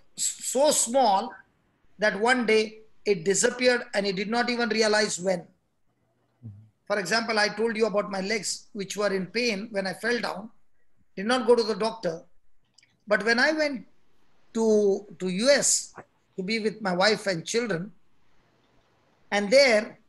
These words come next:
I was in the church, and the Lord said,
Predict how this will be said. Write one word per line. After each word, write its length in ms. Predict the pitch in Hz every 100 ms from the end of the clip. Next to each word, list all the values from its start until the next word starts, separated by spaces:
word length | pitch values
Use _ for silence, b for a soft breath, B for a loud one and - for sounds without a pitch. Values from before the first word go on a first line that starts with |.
| _ _ _ _ -
I 120 | 220
was 600 | 220 226 220 - - - -
in 100 | 220
the 100 | 208
church, 640 | 202 285 302 - - - _ _ _ _ _ _ _ 180
and 140 | 202
the 60 | 214
Lord 220 | 247 285
said, 420 | - 226 190 190